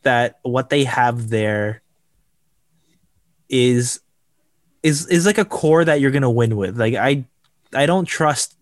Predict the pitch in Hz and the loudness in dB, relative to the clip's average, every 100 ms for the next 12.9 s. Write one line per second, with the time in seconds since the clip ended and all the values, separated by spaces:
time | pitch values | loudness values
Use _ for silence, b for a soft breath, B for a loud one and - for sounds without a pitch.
0 | _ 123 - 127 113 110 110 110 110 107 | _ -8 -2 0 0 0 -2 -2 -2 -4
1 | 110 113 110 107 110 107 110 101 101 107 | -2 -2 -2 -4 -4 -4 -2 -2 -2 -4
2 | 117 117 110 123 120 104 104 101 87 107 | -4 -2 2 2 2 0 -2 -2 -4 -4
3 | 104 123 117 110 113 107 101 92 85 113 | -4 -4 -2 0 0 0 -4 -6 -10 -14
4 | - 107 101 - 104 95 107 107 113 139 | -12 -10 -10 -10 -12 -10 -8 -6 -6 -4
5 | 127 - 110 120 110 - 110 - 147 165 | -4 -4 -4 -2 -4 -6 -14 -4 0 0
6 | 123 110 110 113 110 120 135 - - _ | 0 -2 -4 -4 -4 -4 -4 -6 -12 _
7 | B B B B B B B 143 196 160 | B B B B B B B -2 0 2
8 | 147 147 160 - 151 - 151 147 123 120 | 2 2 0 0 -2 0 -2 0 0 0
9 | 117 117 123 110 98 110 123 - - - | 0 0 0 -2 -2 -2 -2 -8 -18 -16
10 | - - 151 151 127 123 135 131 135 135 | -12 -6 -2 -2 0 0 0 0 0 0
11 | 123 127 127 127 139 120 151 - 120 110 | 2 2 0 -2 -4 -2 -2 0 -2 -2
12 | - 110 113 107 101 - 143 107 | -2 -4 -4 -6 -8 -6 -4 -4